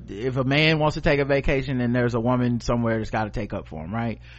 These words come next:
Um, but, you know, obviously it does extend to, in the workplace, it can extend to anybody, you know, like, it's the mentality of corporate America, something that was founded off of slavery, you know,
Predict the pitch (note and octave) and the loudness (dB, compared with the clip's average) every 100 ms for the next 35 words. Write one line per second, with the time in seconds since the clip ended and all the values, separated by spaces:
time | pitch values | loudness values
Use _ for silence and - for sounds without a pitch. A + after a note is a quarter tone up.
0 | - - - D3 C#3+ C3+ B2+ G3+ F#3+ A3+ | -20 -10 2 6 6 4 6 6 6 6
1 | E3+ C#3+ E3 D#3+ D#3+ D3 C#3 C3+ B2 - | 8 8 8 6 0 2 4 4 0 -2
2 | C3+ B2+ B2+ A#2+ C#3 A#2+ A#2 A#2 C#3+ A#2 | 0 0 0 -2 -2 0 -2 -2 -2 2
3 | C#3 B2+ D3+ A#2 A2+ - C#3+ C#3 C#3 C3 | 2 2 0 -2 -2 -4 -4 -4 -2 -2
4 | A2 C3 D3 G2+ C#2 A#1+ A2 B2+ A#2+ A2 | 0 0 0 -2 -6 -14 -10 -4 -2 -2
5 | G#2 A2 G#2+ A2 - - - - - D#3 | -4 -4 -4 -4 -8 -16 -20 -10 0 2
6 | - C3+ C#3 B2+ E3+ D#3+ D#3+ C#3 B2+ A#2+ | 4 4 2 2 6 8 6 4 0 0
7 | C3+ A2+ A2+ C3 D3+ A2 F#2 F2 E2 - | -2 0 -2 0 0 0 -4 -12 -10 -6
8 | C#3+ C3 B2+ A2+ A2+ C3 B2+ A2+ A2 A2 | -4 -2 0 0 0 0 0 0 -2 -2
9 | A2+ - C#3+ B2 - - - A2 A#2+ | -6 -2 0 0 -4 -14 -10 -4 -2